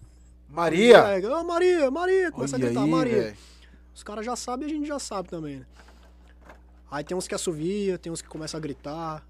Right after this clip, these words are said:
Speaker 2: tem uns que saem correndo. Mas o que mais acontece é isso daí. "Ô, Maria!"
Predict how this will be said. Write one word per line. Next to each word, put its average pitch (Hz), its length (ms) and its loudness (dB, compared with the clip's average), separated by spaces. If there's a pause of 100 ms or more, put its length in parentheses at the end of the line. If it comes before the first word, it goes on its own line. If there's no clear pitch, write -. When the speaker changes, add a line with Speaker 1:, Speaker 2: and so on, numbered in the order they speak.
Speaker 2:
tem 170 100 -6
uns 165 100 -6
que - 80 -10
saem 170 160 -8
correndo. 160 500 -10 (580)
Mas 165 200 -6
o 190 40 -6
que 208 100 -8
mais 202 340 -4
acontece 226 720 -6
é 247 80 -6
isso 254 180 -6
daí. 214 360 -2
"Ô, 277 120 8
Maria!" 294 540 2